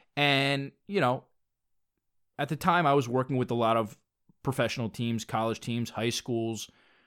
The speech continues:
So obviously campuses are huge. And, you know, the carrier drivers aren't exactly,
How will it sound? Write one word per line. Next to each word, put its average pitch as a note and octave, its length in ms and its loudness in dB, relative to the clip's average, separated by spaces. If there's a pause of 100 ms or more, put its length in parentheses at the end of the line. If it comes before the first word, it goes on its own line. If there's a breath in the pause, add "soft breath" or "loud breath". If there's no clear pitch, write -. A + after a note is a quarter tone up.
(560 soft breath)
So C3 680 2
obviously C#3 720 0 (240)
campuses D#3 500 0
are A#2+ 80 0
huge. F2+ 580 -6 (680)
And, G#2+ 1160 -6
you C3+ 120 -8
know, F#2+ 180 -8 (1160)
the D3 60 -10
carrier D3+ 420 4
drivers A#2 520 2
aren't G#3+ 220 2 (100)
exactly, B2 1200 0